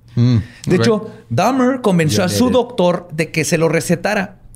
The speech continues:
Speaker 2: e inmediatamente comentó, comenzó a intentar drogar a los que visitaban a Club Bats. Y el doctor se lo, o sea, iba dos veces a la semana por su prescripción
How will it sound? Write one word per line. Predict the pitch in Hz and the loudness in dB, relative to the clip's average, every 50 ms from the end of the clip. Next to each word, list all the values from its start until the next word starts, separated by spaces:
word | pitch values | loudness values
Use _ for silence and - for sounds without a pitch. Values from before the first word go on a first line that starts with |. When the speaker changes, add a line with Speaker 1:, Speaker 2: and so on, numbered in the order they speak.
| - - | -6 -2
Speaker 2:
e | 170 175 | 2 4
inmediatamente | 175 170 170 170 160 156 170 180 180 180 196 185 190 185 175 190 175 | 4 6 4 4 4 4 2 2 2 0 0 0 0 2 2 0 0
comentó, | - - 165 147 143 131 127 117 147 143 147 143 - 139 | -2 -2 -2 0 0 0 0 0 0 0 0 -2 -2 -2
comenzó | - 151 135 131 127 117 147 | -2 0 0 0 0 0 0
a | 143 | 0
intentar | 147 143 160 151 135 151 151 143 139 - - - - | 0 0 0 -2 -2 -2 -2 -2 -4 -8 -14 -10 -4
drogar | 135 151 147 147 147 143 143 147 - | -2 0 0 2 2 0 0 0 -2
a | 143 | -2
los | 139 139 117 | -2 -2 -2
que | - 135 | -2 -2
visitaban | 127 117 107 117 110 - 113 117 120 117 - | -2 0 -2 -2 -2 0 2 2 2 0 -2
a | 123 113 | -4 -4
Club | - 123 117 113 113 117 | -2 0 0 0 -2 -2
Bats. | - 123 123 127 127 - - - 131 101 - - - - - - - - - - - - - | 0 0 0 0 -2 -4 -8 -8 -8 -8 -8 -10 -16 -20 -20 -20 -20 -20 -20 -20 -20 -8 -2
Y | 165 165 | 0 2
el | 160 165 165 143 | 2 2 2 2
doctor | 151 127 - - 151 151 | 0 0 0 0 0 0
se | - 214 | 0 2
lo, | 214 226 214 180 139 | 2 2 2 2 0
o | 143 | -2
sea, | 135 160 - | -2 -2 0
iba | 165 170 165 190 208 196 - - - - - - | 2 2 4 2 2 0 -4 -8 -12 -14 -16 -14
dos | - 180 165 185 190 175 | -6 -2 0 0 2 2
veces | 175 196 190 226 214 | 0 0 0 0 0
a | 226 | 0
la | 208 190 | 0 0
semana | 139 165 135 143 151 175 202 196 | 0 0 0 0 0 0 0 0
por | 208 196 175 | 0 0 0
su | 180 165 - | 0 0 0
prescripción | - 156 139 - - 156 139 - 175 190 208 214 | 0 -2 -2 -2 -2 -4 -2 0 0 0 0 -2